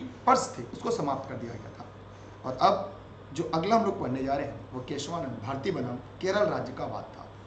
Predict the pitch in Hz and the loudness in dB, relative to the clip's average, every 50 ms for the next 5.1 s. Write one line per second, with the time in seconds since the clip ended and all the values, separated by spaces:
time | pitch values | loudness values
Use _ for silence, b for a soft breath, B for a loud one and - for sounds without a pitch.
0 | - - - 151 175 175 170 180 190 - - - - - - - - 196 226 233 | -12 -6 0 2 4 4 6 6 6 4 2 -2 -6 -10 -10 -6 -4 -2 0 0
1 | - 254 - - 156 120 - - - 131 113 107 101 101 - - - - - - | 0 -2 -2 -2 -4 -4 -4 -4 -2 -2 -2 -2 -4 -6 -8 -10 -12 -12 -14 -14
2 | - - - - - 381 - 294 277 - - - 190 160 151 - 220 190 - - | -14 -12 -6 -4 -4 -2 2 2 2 0 0 2 2 2 2 2 2 0 0 -2
3 | - - - - - - - 123 127 131 139 139 - - 117 113 113 127 143 139 | -4 -8 -10 -12 -12 -10 -6 -4 -4 -2 -2 -4 -4 -4 -4 -4 -4 -2 0 2
4 | 139 135 131 - - 131 139 139 143 B B B B B - 208 - 214 208 208 | 2 0 0 0 -4 -6 -6 -6 -6 B B B B B -4 -2 0 0 0 0
5 | 202 202 - | 0 -2 -6